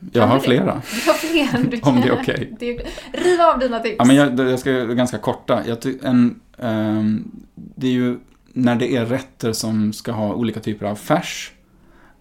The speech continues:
Speaker 1: Ehm, så om man inte vill hålla på att använda vegofärs av olika slag, så har jag upptäckt att gröna linser är ett perfekt substitut för färs i, liksom, i asiatiska rätter.
Speaker 2: Mhm.
Speaker 1: Ehm,
Speaker 2: Just
Speaker 1: det
Speaker 2: gröna linser?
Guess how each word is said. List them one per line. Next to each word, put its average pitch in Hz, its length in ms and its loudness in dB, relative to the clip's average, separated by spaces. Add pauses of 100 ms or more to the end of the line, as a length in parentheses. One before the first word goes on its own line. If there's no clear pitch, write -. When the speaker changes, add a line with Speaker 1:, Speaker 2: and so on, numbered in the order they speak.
(140)
Speaker 1:
Ehm, 107 520 2
så - 100 -8
om 117 140 4
man 117 120 6
inte 135 760 4
vill 107 480 0 (260)
hålla 113 200 -4
på 107 180 0
att 104 60 6
använda 95 640 2
vegofärs 104 580 -2
av 113 100 -2
olika - 220 -4
slag, 92 280 -2
så 113 120 -4
har 113 80 0
jag 107 140 2
upptäckt 104 320 -2
att 110 100 -4
gröna 110 400 2
linser 120 640 2
är 107 100 -4
ett - 260 -12
perfekt - 560 -6
substitut - 880 -4 (100)
för - 380 -4 (180)
färs - 440 -4
i, 104 280 -2 (420)
liksom, 104 340 -4
i 98 300 2
asiatiska 101 600 -2
rätter. - 400 -8 (140)
Speaker 2:
Mhm. 311 240 -4
Speaker 1:
Ehm, 98 640 0
Speaker 2:
Just - 240 0
Speaker 1:
det - 60 -4
Speaker 2:
gröna 208 240 -2
linser? 254 280 -6